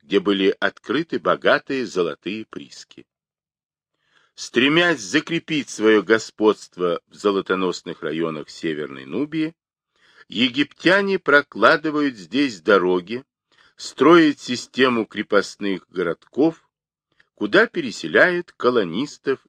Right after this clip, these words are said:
из Египта. В районе вторых порогов на обоих берегах Нила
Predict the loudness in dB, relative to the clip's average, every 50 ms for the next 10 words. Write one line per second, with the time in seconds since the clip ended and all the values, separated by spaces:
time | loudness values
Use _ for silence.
0 | _ -14 -14 -14 -14 -16 -16 -18 -18 -18 -20 -20 -20 _ _ -20 -20 -20 _ _
1 | _ _ _ _ _ _ _ _ _ _ _ _ _ _ _ _ _ _ _ _
2 | _ _ _ _ _ _ _ _ _ -8 -2 2 4 4 4 4 4 2 2 2
3 | 2 2 2 2 2 2 0 -2 -6 -12 -18 -2 2 4 4 6 4 2 0 -2
4 | -8 _ 2 2 4 6 8 8 6 6 4 0 -6 -6 _ _ _ _ _ _
5 | _ _ _ _ -10 -4 0 4 4 4 4 4 2 0 0 2 4 6 8 8
6 | 6 4 2 -2 -6 -4 -4 -4 -4 -2 2 4 4 4 2 0 -6 -8 -6 -4
7 | -2 -2 -2 -4 -4 -8 -8 -12